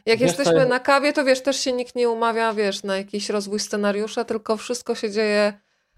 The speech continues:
Speaker 1: na żywo, także
Speaker 2: I
Speaker 1: spokojnie.
Speaker 2: jak pytałaś o te me-,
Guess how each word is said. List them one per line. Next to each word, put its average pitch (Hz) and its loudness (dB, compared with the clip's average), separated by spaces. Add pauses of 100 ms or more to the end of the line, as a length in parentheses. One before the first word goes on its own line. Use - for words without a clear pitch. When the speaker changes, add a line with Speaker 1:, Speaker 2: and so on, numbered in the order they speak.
(140)
Speaker 1:
na 208 -4
żywo, 175 -4
także 180 -10
Speaker 2:
I - -10
Speaker 1:
spokojnie. 180 -6 (340)
Speaker 2:
jak 139 -6
pytałaś 185 0
o 151 -6
te 151 -4
me-, 143 -8